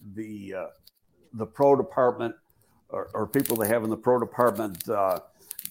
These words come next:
for the Bears. W-, when I was there, there was three full-time pro guys. There was the director and two assistants, and then, you know, Jerry and I would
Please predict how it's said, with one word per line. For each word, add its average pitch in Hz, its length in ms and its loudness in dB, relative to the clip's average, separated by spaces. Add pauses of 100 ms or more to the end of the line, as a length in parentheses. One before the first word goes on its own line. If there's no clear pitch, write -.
(120)
for 131 180 2
the 117 120 4
Bears. 127 760 4
W-, 113 220 -2
when 113 200 2
I 123 180 6
was 127 280 2
there, 127 240 4
there 117 160 2
was 107 220 -4
three 123 320 -2
full-time 120 540 0
pro 117 220 2
guys. 113 280 2
There 117 160 2
was 95 100 -4
the 92 140 -20
director 120 420 2
and 104 120 0
two 120 160 -2
assistants, 120 680 2 (440)
and 117 260 6
then, 127 400 6 (1000)
you 139 120 0
know, 117 140 2
Jerry 127 500 6
and 117 100 2
I 123 320 8
would 110 440 2